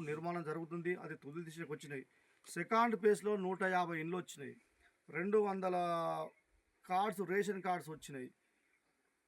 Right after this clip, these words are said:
నూట డెబ్బై మందికి మనం సీఎం రిలీఫ్ ఫండ్ దాకా వచ్చినాయి. కొత్త పింఛన్లు కానీ, ఇప్పుడు మా ఎమ్మెల్యే గారు, భూపాలపల్లి ఎమ్మెల్యే సత్యన్న గారు గెలవంగానే తాగునీరు కోసం ఎండాకాలం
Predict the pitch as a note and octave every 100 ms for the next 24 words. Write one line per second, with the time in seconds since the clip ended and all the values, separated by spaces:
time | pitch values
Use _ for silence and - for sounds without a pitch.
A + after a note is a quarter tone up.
0 | E3 D#3 F#3 A3 A3 - F3+ G3 E3+ G3
1 | F3+ F#3+ G#3+ F#3 F#3 G3 G#3+ - _ _
2 | _ _ _ _ _ _ _ B2 A2+ F3
3 | F3+ F3 F#3 A3 G3+ G3+ E3 E3+ E3 E3+
4 | E3 D3+ - C3+ B2 _ _ _ - E3+
5 | - F3+ - E3+ F3+ D#3+ C#3+ D3 D#3+ C#3+
6 | - _ _ _ _ _ _ - - D#3+
7 | D3 D#3+ E3 D#3+ D#3+ - D#3+ D3+ D#3 D#3+
8 | F#3+ F#3+ F#3+ F3+ F#3 F3+ E3 E3 F3+ E3+
9 | E3+ D#3+ D#3+ E3 E3 D#3+ D3+ - - E3+
10 | F3 E3+ D#3 D#3 E3 E3 E3 C#3+ D3 -
11 | _ _ _ _ - C3 D#3+ F3 E3+ D3+
12 | E3 D3+ C#3 C#3+ D#3 E3+ D#3+